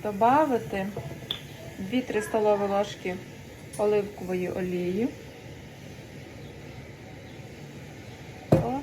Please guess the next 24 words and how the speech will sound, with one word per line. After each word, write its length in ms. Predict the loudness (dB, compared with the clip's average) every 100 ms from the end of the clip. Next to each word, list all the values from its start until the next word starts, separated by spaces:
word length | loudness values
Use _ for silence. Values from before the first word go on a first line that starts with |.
| -6 -12 -12 -12 -10 -10 -12 -4
Тоді 340 | -2 0 2 2
ми 180 | 2
вкидаємо 800 | 0 0 2 4 4 2 -4 -6 -6 -10 -14 -8
наше 400 | -2 -2 -2 -6
брокколі 520 | -4 -2 -2 0 -2 0
у 80 | 0
кипящу 640 | -2 0 2 2 0 -2
воду. 340 | 0 2 0 -2 -6 -10 -14 -14 -14 -16 -16 -16 -16 -16 0
І 140 | 2
два 300 | 4 8 8
зубчики 460 | 8 4 4 2 2
чесника 540 | 2 0 -2 2 2
ще 200 | 2 -4
сюди 260 | -2 0 2
добавити. 600 | 2 4 6 4 0 -6 -10 -12 -14 -14 -14 -14 -12 -12 -12 -12 -14 -14 -12
Закриваємо 1000 | -2 4 4 4 6 10 10 8 4 -2 -2
кришкою 680 | 2 2 0 -2 0 0 0
і 80 | -2
три 360 | 0 4 6 6
хвилинки 680 | 2 4 6 8 6 4
буквально, 540 | 0 0 2 4 4 2
щоб 200 | -4 -4
воно 240 | 0 0
покипіло. 680 | -2 -6 -10 -6 -2 -2 -4